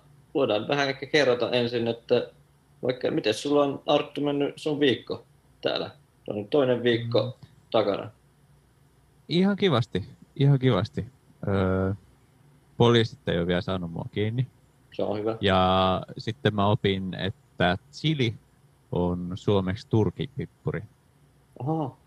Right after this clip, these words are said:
Speaker 2: mikä oli aika
Speaker 1: okei.
Speaker 2: cool.
Speaker 1: Onko se, onko se varma, että tuo on niinku toinen juttu, mikä on niinku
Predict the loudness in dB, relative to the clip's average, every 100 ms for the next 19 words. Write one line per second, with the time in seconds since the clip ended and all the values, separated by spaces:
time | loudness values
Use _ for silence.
0 | _ _ -8 -2 2 2 0 -2 -2 -2
1 | -6 -16 _ _ -6 -6 -2 0 0 -4
2 | _ _ _ _ _ _ _ -4 -4 2
3 | 2 4 0 -2 -2 0 0 -4 -2 -2
4 | 0 -2 -2 -6 -6 -2 -2 -2 -6 -4
5 | -2 -2